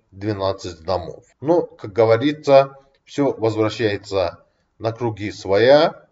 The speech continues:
Вот что в реальности происходит в селе Шурнох. Точно такой же инцидент имел место в Кафане, где армяне, думая, что уже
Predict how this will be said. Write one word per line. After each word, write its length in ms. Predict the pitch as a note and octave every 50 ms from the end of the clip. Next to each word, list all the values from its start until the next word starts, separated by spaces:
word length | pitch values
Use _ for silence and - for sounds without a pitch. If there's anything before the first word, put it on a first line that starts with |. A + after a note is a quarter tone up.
| _ _
Вот 180 | D3+ F3+ F3+ -
что 500 | - - - - F#2+ - - - - _ _ _ _ _
в 80 | F#2+ F#2+
реальности 580 | G#2 A2+ G#2+ G2+ G2 F#2+ F2+ D#2+ - - F#2
происходит 760 | E2+ - G#2 F#2 F2+ - - - G#2 G#2 A2 G#2 F#2+ - _ _ _ _ _ _ _
в 60 | -
селе 360 | - - A2 G2 F#2+ F#2+ F2+
Шурнох. 560 | - - - G2 F2+ E2+ E2+ D#2 - - - _ _ _ _ _ _ _ _ _ _
Точно 280 | - D#3+ D#3 - G#3
такой 400 | - - C3 A#2+ - - D3 B2+
же 140 | A2+ G#2 A#2
инцидент 640 | A2 A2+ A2+ A2 - A2 G#2+ A2+ C3 C3+ C3+ C3+ - -
имел 520 | B2+ A#2+ A#2+ B2 B2+ B2+ B2+ C3 B2 - _
место 800 | - G2 G#2 A#2 B2+ A#2+ B2 - - A#2+ A2 A2+ A2+ G#2 F#2+ F#2+ -
в 80 | -
Кафане, 640 | _ - - - - - D3 D3 B2 G#2 F#2+ F#2 F2+
где 260 | E2+ F#2+ F2+ F2+ G#2
армяне, 600 | G2+ - G2+ G#2 G2+ A2 C3 C3+ C3+ A#2+ G#2+ G2 F#2+
думая, 500 | G2 A#2+ C3+ C3+ A#2 G#2 G2 F#2+ F2+ D#2+
что 320 | - - _ - A#2 A2+
уже 340 | G2 F#2 G2 A2+ A#2 A2+